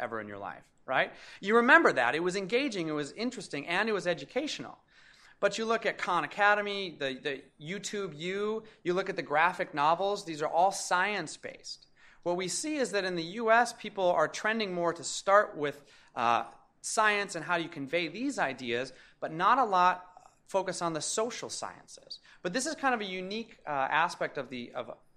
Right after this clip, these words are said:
America's existence because we transitioned away from that, from when Benjamin Franklin was writing his periodical to now when there's not a big appetite for it. But in other places, other cultures have a much deeper and diverse penetration of new media,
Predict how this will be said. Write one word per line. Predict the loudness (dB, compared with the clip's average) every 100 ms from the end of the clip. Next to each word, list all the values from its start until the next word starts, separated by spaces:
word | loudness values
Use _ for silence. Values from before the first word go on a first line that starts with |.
| _
America's | -4 0 0 -2
existence | -6 -4 -4 -4 -6 -6 -14 -20 -18 -12
because | -2 0 0
we | -2
transitioned | -2 -2 -2 -4 -4
away | -2 0 0 0
from | -4 -4
that, | -4 -8
from | -8 -8
when | -2
Benjamin | -2 -2 -6
Franklin | -2 0 0 -2 -6
was | -4
writing | 0 0 0
his | -6 -6
periodical | -4 -2 0 0 -2 -6 -8 -10 -20 -8
to | -6
now | 0 2 4 4
when | 0
there's | -4
not | 0 0
a |
big | 0 0
appetite | 2 2 -2 -8 -8
for | -10 -14
it. | -10
But | -6
in | -2
other | 2 2 2
places, | 0 -2 -2 -8 -8 -12 -20 _ _ 2
other | 4 4
cultures | 0 0 0 -4
have | 0 0
a |
much | 2 0 -2 -10
deeper | -8 -2 0
and | 0 0
diverse | 2 2 2 0 0 -8
penetration | -8 -8 -4 -4 -4 -6
of | -8
new | -8 -8
media, | -6 -6 -4 -2 -2